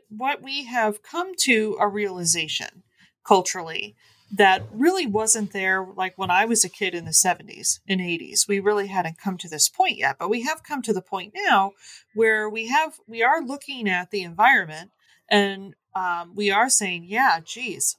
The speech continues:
our human ingenuity and our human progress has introduced some pretty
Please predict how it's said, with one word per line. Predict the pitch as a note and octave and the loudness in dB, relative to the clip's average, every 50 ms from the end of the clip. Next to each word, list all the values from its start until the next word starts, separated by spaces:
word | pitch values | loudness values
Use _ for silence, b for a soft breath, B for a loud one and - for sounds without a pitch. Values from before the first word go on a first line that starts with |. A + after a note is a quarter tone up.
| _ - | _ 2
our | G3 G3+ G#3 G#3+ G#3+ G#3+ | 4 4 4 4 2 -2
human | G3+ F#3 F#3 G3+ A3 A3 G#3+ G#3 F#3+ F#3+ - - | -6 -8 -6 -4 -4 -4 -4 -4 -6 -8 -10 -10
ingenuity | G#3 G3 F#3+ D#3 F3 E3+ E3+ G3 B3+ D#4+ D4+ - - - - F#3+ G#3+ - - - - - | -8 -6 -6 -6 -8 -6 -2 -2 0 2 2 0 -2 -4 -12 -16 -16 -16 -18 -18 -14 -8
and | G3+ G3 F#3 | -6 -4 -2
our | F3+ F3+ F3+ | -2 -4 -4
human | F3 G3+ A#3 A3+ G3+ E3+ D#3+ | -4 -4 -2 -2 -4 -8 -6
progress | _ - C4 E4+ G4 F#4+ - - C#3 D#3+ E3+ F#3 - - b b b b - | _ 4 4 4 4 2 0 -2 -2 0 2 0 0 0 b b b b 0
has | G#3+ G3+ G3+ | 2 2 2
introduced | - G3+ C#4+ D4+ - A#3 G3 F#3 E3 A#3 D#4 G4+ G4+ - G3+ G#3 - - - - b b b b b | 2 -2 -2 -2 0 -2 -2 -2 -2 -4 -4 -4 -4 -4 -4 -2 -2 -4 -4 -6 b b b b b
some | b - - D#4 C#4+ | b 0 2 2 2
pretty | C4 - - F4+ G4+ G#4+ G4+ F#4 E4+ D#4 C4 | 0 -2 0 2 2 4 2 2 0 -4 -12